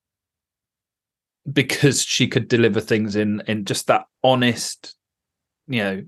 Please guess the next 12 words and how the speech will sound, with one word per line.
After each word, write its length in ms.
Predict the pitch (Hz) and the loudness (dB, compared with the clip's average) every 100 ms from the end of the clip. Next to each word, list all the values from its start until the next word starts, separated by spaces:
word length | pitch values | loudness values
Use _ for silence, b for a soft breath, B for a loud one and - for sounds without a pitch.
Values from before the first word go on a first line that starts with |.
| - | -8
no, 320 | 139 147 156 | 0 2 2
no 260 | 151 156 143 | 2 2 4
holds 340 | 135 123 - | 2 0 -4
barred, 540 | - 117 117 113 113 - B B B - | 0 4 4 2 0 -6 B B B 0
barred, 340 | 123 120 117 - - | 2 2 0 -4 -8
you 120 | 147 | -4
know, 180 | 104 107 - - | -2 -4 -10 -2
just 260 | 139 - _ _ _ _ _ _ _ _ - | -2 -2 _ _ _ _ _ _ _ _ -6
straight 400 | - - 156 151 | -2 2 2 2
down 240 | 139 127 | 0 2
the 100 | 123 | 2
line. 480 | 123 117 113 110 | 4 2 0 -2